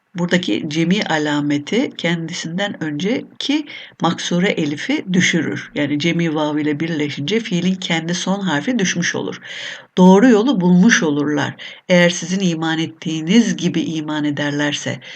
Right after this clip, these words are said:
yani, e, Allah'ın oğlu veyahut da, e, zatı hakkında yanlış şeyler var. E, sizin iman ettiğiniz gibi iman etmiyorlar yani.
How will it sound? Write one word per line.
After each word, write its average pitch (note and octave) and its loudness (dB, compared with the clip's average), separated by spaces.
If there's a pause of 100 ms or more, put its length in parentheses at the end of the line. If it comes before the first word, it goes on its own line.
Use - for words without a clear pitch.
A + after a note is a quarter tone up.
(280)
yani, D3 0 (260)
e, D#3 -4
Allah'ın D#3 -6 (460)
oğlu D#3+ 2
veyahut D3+ -2
da, D#3+ -2 (100)
e, D3 -2 (360)
zatı D3+ -4
hakkında E3 -6
yanlış D3+ -2
şeyler D#3+ 0
var. B3 0 (600)
E, - -4
sizin D#3 -2
iman F3 2
ettiğiniz F3 -2
gibi G3 -4
iman F#3 0
etmiyorlar F3+ 4
yani. D3 -8